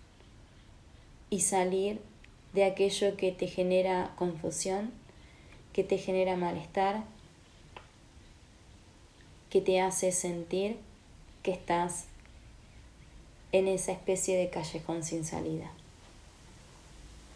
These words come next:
Y cuando podés tomar conciencia de que hay muchas cosas que te acompañan en tu día a día y que te animan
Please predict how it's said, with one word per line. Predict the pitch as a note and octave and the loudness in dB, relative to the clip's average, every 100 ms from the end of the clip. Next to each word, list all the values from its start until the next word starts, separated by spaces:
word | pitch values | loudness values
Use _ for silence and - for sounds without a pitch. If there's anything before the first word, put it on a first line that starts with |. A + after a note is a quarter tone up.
| - - - - - - | -20 -20 -18 -16 -10 -4
Y | G3+ | 2
cuando | G3 G3 F#3+ | 4 4 4
podés | G3 A3+ - | 4 2 2
tomar | C4+ B3 A3 G#3 G3+ G3+ - - - | 2 4 4 4 2 -6 -16 -20 -8
conciencia | F#3 F#3 F3 A#3 A3+ G#3 - F3+ F3 G#3 - | -4 -2 0 0 0 -2 -2 -2 -2 -8 -6
de | F3+ F#3 | -6 -2
que | G3+ | -4
hay | G3 | -2
muchas | G#3+ D4 C#4+ G#3+ - | 2 4 4 0 -4
cosas | - G3 - F3+ F3+ - - - - - - - - - - - | -2 -4 -2 -4 -6 -12 -20 -20 -20 -20 -20 -20 -20 -20 -20 -4
que | F#3+ | 0
te | F#3 | 2
acompañan | F3+ F#3 F3+ A3 A3+ G#3+ | 2 2 2 2 2 0
en | G3 | 0
tu | F3+ | 0
día | F#3 G3+ G3 | 0 2 0
a | F#3+ | 2
día | G3 F#3+ F#3 F#3+ - - - - - - - - - - - - - - - - - - - - - | 0 2 0 -2 -10 -18 -20 -20 -20 -20 -20 -20 -20 -20 -20 -20 -20 -20 -20 -20 -20 -20 -20 -20 -6
y | G3+ G3 | -2 0
que | G3 F#3 | 2 4
te | F3+ | 4
animan | F3+ G3+ B3 G#3 F3+ F#3 | 4 4 4 4 2 2